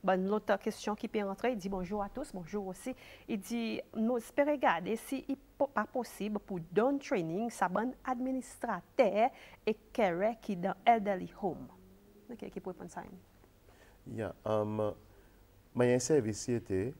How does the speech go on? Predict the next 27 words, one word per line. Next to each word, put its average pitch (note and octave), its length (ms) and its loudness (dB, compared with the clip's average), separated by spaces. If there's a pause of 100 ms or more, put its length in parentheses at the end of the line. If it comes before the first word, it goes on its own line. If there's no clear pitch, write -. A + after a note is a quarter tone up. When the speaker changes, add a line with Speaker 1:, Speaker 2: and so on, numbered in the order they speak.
(400)
Speaker 2:
c'est, G2 640 -2 (160)
c'est G2 840 -2 (2250)
training B2+ 400 4
ban, C3 140 2 (200)
ban, B2 300 -2
ban, A2 260 -2
ban, G2 160 0 (120)
ban G2+ 140 -2
di G2+ 120 -4
moun G2 180 -2
qui A2+ 120 -2
donne A2 200 0
soin, F#2+ 340 -2
il G2 80 -4
besoin F#2 240 0
pour F#2 140 -4
un F#2 40 -2
plus F2 160 -8
grand E2 200 -4
ampleur. D#2+ 300 -10 (560)
Mais F#2 100 2
il G2 40 4
y G2 40 8
en G2 60 2
a G#2 40 6
assez A#2 200 2
fort. D2+ 340 -4